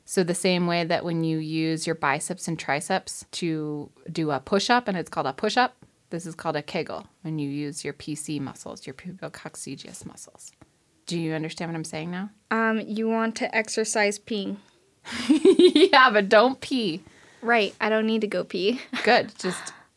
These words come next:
Speaker 1: we're gonna do the muscle strengthening. You're just gonna squeeze your pelvic muscles and relax them and squeeze them.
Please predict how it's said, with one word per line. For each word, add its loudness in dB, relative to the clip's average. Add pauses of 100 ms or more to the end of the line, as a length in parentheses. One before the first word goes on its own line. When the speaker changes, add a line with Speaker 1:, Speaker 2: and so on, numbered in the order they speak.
(240)
Speaker 1:
we're 0
gonna 0
do 0
the -2
muscle 0
strengthening. -6 (400)
You're -4
just -10
gonna -2
squeeze -4
your 0
pelvic 0
muscles 0 (260)
and -4
relax 2
them -6
and -8
squeeze -4
them. -4